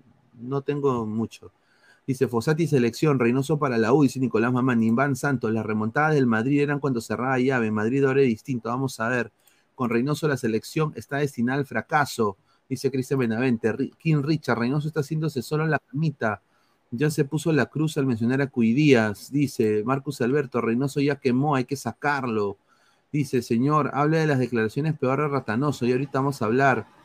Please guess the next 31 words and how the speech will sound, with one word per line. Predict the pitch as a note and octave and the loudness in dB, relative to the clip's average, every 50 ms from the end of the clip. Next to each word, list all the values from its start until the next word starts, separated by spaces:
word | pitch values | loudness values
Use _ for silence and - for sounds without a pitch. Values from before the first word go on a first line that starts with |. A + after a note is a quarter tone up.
| - - - - _ _ _ | -20 -20 -20 -20 _ _ _
O | - B2+ | -6 -6
sea | A#2+ - E3+ E3 D#3+ | -2 0 0 0 0
que | - D3+ | 0 0
Reynoso | C3 B2+ C#3 D#3 E3 E3 | 0 2 2 2 0 0
seguirá | D3+ D3 C3+ C3+ C#3+ | 2 4 4 4 2
convocando | - - D3+ C3+ A#2+ - C#3+ D3+ D#3+ D3+ | 2 -2 -4 -2 -2 -2 0 0 0 0
a | |
Ruidías | C#3 C3 C3+ D3+ E3 D#3 - | 2 2 2 2 0 0 0
en | C3 B2 | 0 2
vez | C3+ D3 | 2 0
de | D3 | 0
convocar | - C3+ A#2 A2+ - C3+ C#3 | 0 0 0 0 0 -2 -2
a | D3 C3+ | -2 0
probar | A#2 A2+ A#2 B2+ C3+ C3 | 0 0 0 2 2 2
a | B2 | 2
Lisa". | B2+ C#3+ C#3 B2+ - A#2+ G#2+ G#2 G2+ | 4 2 2 0 -2 -4 -4 -6 -6
Sí, | - - C3+ | -4 0 0
eso | B2 A#2 - | 0 0 0
es | A#2 - | -8 -6
cierto. | - B2+ A#2 G2+ - - - F2+ - _ _ _ _ _ - - - - - _ - - | -2 0 0 -2 -2 -6 -18 -18 -18 _ _ _ _ _ -20 -20 -20 -20 -20 _ -12 -6
Rafita, | A#2 A2+ A#2+ - - E3 D#3 - B2+ | -2 -2 -2 0 0 -2 0 0 0
"A | B2 | 2
ver, | C#3 D3 D3 - | 2 2 0 -2
Poto, | - E3+ E3+ D#3+ D3+ | -2 -4 -4 -4 -4
sé | C3+ - D3+ | -4 -2 -2
más | D3 D3+ C#3 D3+ | -2 -2 -2 -2
interesante | D#3+ C3 C3+ A2+ A2+ - C3+ C3 C#3 C#3 | -2 0 0 0 0 -2 -2 -2 -2 -2
que | - A#2 | -2 -2
el | A2 G#2+ | -2 -2
fútbol, | - - D3 C#3+ C3 A#2 A2 A2 | -2 -2 0 2 4 4 2 0
señor". | - A2 G#2 A2 A#2 A#2+ A#2 G#2 G2+ | -4 -6 -4 -2 0 0 0 -2 -4